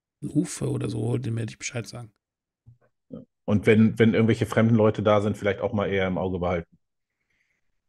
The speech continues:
Speaker 1: Klar.
Speaker 2: Und Bescheid sagen.
Speaker 1: Hm.
Speaker 2: Hm.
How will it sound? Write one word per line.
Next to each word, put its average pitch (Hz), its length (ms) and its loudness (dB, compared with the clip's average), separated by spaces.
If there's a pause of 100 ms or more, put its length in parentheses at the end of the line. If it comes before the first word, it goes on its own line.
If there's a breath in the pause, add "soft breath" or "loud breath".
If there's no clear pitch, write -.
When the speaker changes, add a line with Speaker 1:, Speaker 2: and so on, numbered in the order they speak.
Speaker 1:
Klar. 113 380 -4
Speaker 2:
Und 92 160 0
Bescheid 98 340 2
sagen. 85 340 0 (1300)
Speaker 1:
Hm. 104 280 2 (2000)
Speaker 2:
Hm. 85 160 -8